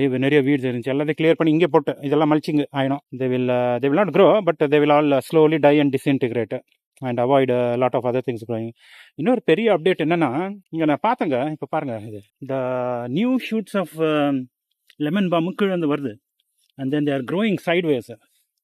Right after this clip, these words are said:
எனக்கு தெரியும், like, they are very, very invasive-னு. So அதுக்கு தான் இங்க இருந்து அப்புறம் அந்த பக்கம் இருந்த ரோஸ்மேரியை, uh, டிஸ்பிளேஸ் பண்ணி இங்க போட்டுருக்கிறேன். So the rosemary will actually grow with, along with all the other herbs. நல்லா வ-,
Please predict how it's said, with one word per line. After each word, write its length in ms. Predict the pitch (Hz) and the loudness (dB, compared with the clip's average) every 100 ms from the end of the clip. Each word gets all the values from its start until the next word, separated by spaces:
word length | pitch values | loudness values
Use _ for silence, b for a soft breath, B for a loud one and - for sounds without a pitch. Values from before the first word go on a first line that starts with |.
| - | -8
எனக்கு 180 | 139 156 | -4 0
தெரியும், 220 | 220 202 | 2 2
like, 120 | 151 | 2
they 100 | 147 | 2
are 200 | 165 175 151 131 120 | 4 2 2 0 0
very, 200 | 135 170 | 0 2
very 180 | 185 175 | 2 2
invasive-னு. 580 | 156 175 147 135 117 135 165 | 2 2 0 0 -2 -4 -6
So 120 | - 139 | -6 -4
அதுக்கு 240 | 139 147 | -4 0
தான் 160 | 170 139 143 147 143 135 107 | 0 2 0 0 -4 -8 -8
இங்க 240 | 147 151 151 156 | -2 0 4 2
இருந்து 240 | 151 156 | 2 -2
அப்புறம் 260 | 147 147 143 | -2 0 0
அந்த 140 | 139 | 0
பக்கம் 240 | 139 151 | 0 0
இருந்த 220 | 131 135 135 123 117 113 110 | 0 2 2 2 0 -2 -2
ரோஸ்மேரியை, 580 | 139 151 135 135 147 127 110 117 - | 2 2 2 0 2 0 -2 -6 -12
uh, 220 | 123 117 117 | -8 -6 -4
டிஸ்பிளேஸ் 400 | 135 - 151 - | -6 0 0 2
பண்ணி 220 | 139 147 110 - _ _ _ _ _ 139 | 0 0 -2 -12 _ _ _ _ _ -4
இங்க 180 | 143 | -2
போட்டுருக்கிறேன். 540 | 139 139 131 117 117 - _ _ _ _ _ _ _ _ | 0 -2 -4 -6 -10 -14 _ _ _ _ _ _ _ _
So 100 | - 123 | -6 -2
the 100 | 123 | 2
rosemary 420 | 151 143 151 151 | 2 2 2 2
will 220 | 139 135 | 2 2
actually 360 | 131 127 143 135 | 0 0 -2 0
grow 200 | 131 139 | 2 2
with, 180 | 127 131 | 2 -2
along 240 | 139 135 139 | 0 0 2
with 140 | 131 | 2
all 140 | 127 127 | 2 2
the 100 | 127 | 0
other 180 | 123 120 | 0 -2
herbs. 300 | 123 113 117 123 _ 107 - | -4 -6 -8 -14 _ -18 -8
நல்லா 240 | 139 190 214 | -2 2 4
வ-, 140 | 180 | 6